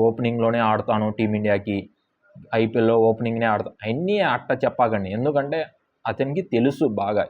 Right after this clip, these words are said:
ఎలా ఆడాలో, ఎక్కడ ఆడితే నాకు రన్స్ వస్తాయని. కానీ ఒక్కటే భయ, అతనైతే ఇప్పుడు ఆడట్లేదు కదా, నాకైతే చాలా బాధగా ఉంది. ఎందుకంటే రోహిత్ శర్మ, విరాట్ కోహ్లీ రిటైర్మెంట్ ఇచ్చాడు కదా,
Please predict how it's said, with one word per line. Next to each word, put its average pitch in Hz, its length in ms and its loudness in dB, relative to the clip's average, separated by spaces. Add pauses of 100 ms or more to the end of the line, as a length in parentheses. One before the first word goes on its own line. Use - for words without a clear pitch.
ఎలా 107 280 2
ఆడాలో, 104 440 2 (140)
ఎక్కడ 110 360 0 (600)
ఆడితే 104 340 0
నాకు 104 280 -2
రన్స్ 107 260 0
వస్తాయని. 101 420 -2 (220)
కానీ 123 280 -2 (1080)
ఒక్కటే 123 460 -2
భయ, 104 200 2 (300)
అతనైతే 113 500 0 (400)
ఇప్పుడు 110 320 -2 (1400)
ఆడట్లేదు 117 540 2
కదా, 110 160 2 (120)
నాకైతే 117 420 0
చాలా 113 260 -2
బాధగా 117 320 2
ఉంది. 110 280 0
ఎందుకంటే 117 480 0 (160)
రోహిత్ 110 340 0
శర్మ, 127 200 -2
విరాట్ 113 340 0
కోహ్లీ 120 220 2
రిటైర్మెంట్ 110 580 -2
ఇచ్చాడు 107 260 -2
కదా, 104 180 2